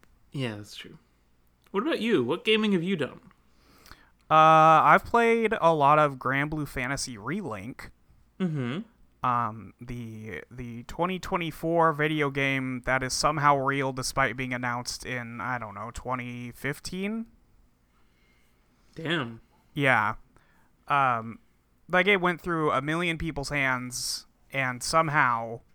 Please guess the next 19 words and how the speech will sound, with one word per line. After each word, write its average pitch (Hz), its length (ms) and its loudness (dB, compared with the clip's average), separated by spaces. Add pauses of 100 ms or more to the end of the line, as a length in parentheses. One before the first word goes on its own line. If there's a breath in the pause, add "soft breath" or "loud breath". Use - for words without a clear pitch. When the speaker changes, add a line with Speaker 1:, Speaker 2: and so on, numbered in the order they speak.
(500)
Speaker 2:
still 202 340 2
came 175 260 2
out 131 300 4
and 131 160 -2
also 131 600 0
is 202 260 -2
pretty 285 240 -6
good. 339 320 2 (1160)
Speaker 1:
Well, 120 300 -4
okay. 190 220 -8 (1200 soft breath)
Speaker 2:
Um, 120 720 4 (460)
if 143 200 -4
you 156 600 2
have 127 260 0
played 190 220 4
Granblue 160 340 -2
Fantasy 135 420 -4
at 113 60 -4
all, 143 420 4